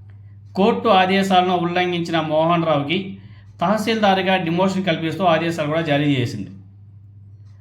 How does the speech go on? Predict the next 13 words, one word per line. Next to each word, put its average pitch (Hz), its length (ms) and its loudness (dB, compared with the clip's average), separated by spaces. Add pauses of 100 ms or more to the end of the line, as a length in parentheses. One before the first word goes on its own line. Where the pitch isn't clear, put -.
(300)
ఇలాంటి 190 380 2
కేసులు 214 380 0 (1080)
చాలా 190 220 2
ఉన్నాయి 190 300 2 (460)
ఈ 151 60 -2
మధ్యకాలంలో. 151 600 0 (1800)
ఇలాంటి 190 400 2
కేసులు 196 360 0
ఈ 190 180 4
కూటమి 190 300 0
ప్రభుత్వంలో 185 400 0
చాలామంది 185 540 0
అధికారులు 175 360 0